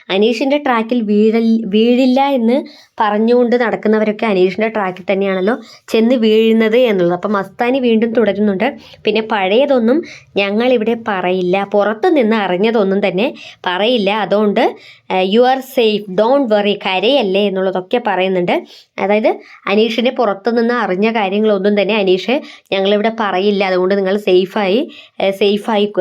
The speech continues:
നിങ്ങൾ സേഫാണ് എന്നുള്ളത് പറഞ്ഞു. അപ്പോൾ അനീഷ് പറഞ്ഞു, "എനിക്ക് ആരെയും യാതൊരു ഭയവുമില്ല, എൻ്റെ ലൈഫിനെ കുറിച്ച് എനിക്ക് യാതൊരു ഭയവുമില്ല, നിങ്ങൾ എന്തറിഞ്ഞു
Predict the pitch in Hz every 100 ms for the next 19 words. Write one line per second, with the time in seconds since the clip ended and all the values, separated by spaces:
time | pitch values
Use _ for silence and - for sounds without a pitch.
0 | 185 190 220 220 208 208 220 220 185 202
1 | 202 190 190 185 180 202 175 196 202 214
2 | 196 190 269 302 - - - 202 214 233
3 | 240 226 202 190 196 240 214 190 180 220
4 | 247 202 202 330 - _ - 196 226 294
5 | 240 220 214 208 208 208 202 185 240 214
6 | 185 185 202 220 185 175 196 226 185 202
7 | 202 185 185 190 214 220 190 190